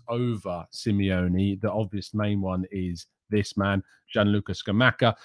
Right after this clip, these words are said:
Despite the fact that a report by the Italian media claimed last week that he had rejected that move to Arsenal, their persisted links with Scamacca has been confirmed not only by The Athletic, of course, but other Italian sources that say that Sassuolo would be looking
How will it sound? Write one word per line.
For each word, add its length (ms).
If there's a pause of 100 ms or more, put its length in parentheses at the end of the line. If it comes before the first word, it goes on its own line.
(140)
Despite 280
the 80
fact 200
that 120
a 40
report 460
by 240
the 100
Italian 400
media 220
claimed 280
last 240
week 180
that 140
he 120
had 280
rejected 760
that 180
move 220
to 180
Arsenal, 440 (360)
their 160
persisted 760
links 520
with 260
Scamacca 580
has 140
been 160
confirmed 340
not 140
only 120
by 160
The 120
Athletic, 440
of 140
course, 260
but 120
other 240
Italian 360
sources 340
that 120
say 240
that 240
Sassuolo 920
would 220
be 140
looking 440